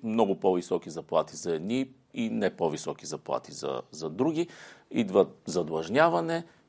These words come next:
и всичко, което предстои да разберем какво точно ще стане през две хиляди двадесет и шеста година.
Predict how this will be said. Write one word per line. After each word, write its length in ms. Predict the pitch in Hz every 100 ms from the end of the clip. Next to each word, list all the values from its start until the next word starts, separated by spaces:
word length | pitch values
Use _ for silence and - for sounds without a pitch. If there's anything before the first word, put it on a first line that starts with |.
| -
и 340 | 180 185 - -
всичко, 400 | - 160 - 151
което 540 | - 113 110 131 139 - -
предстои 340 | - 104 - 117
да 160 | 110
разберем 400 | 98 87 90 107
какво 320 | 113 - 98
точно 440 | 95 - 101 - -
ще 180 | - -
стане 360 | - 113 127
през 140 | - 90
две 140 | 98
хиляди 200 | 113 110
двадесет 320 | 95 90 -
и 40 | -
шеста 340 | 95 - 98
година. 280 | 98 87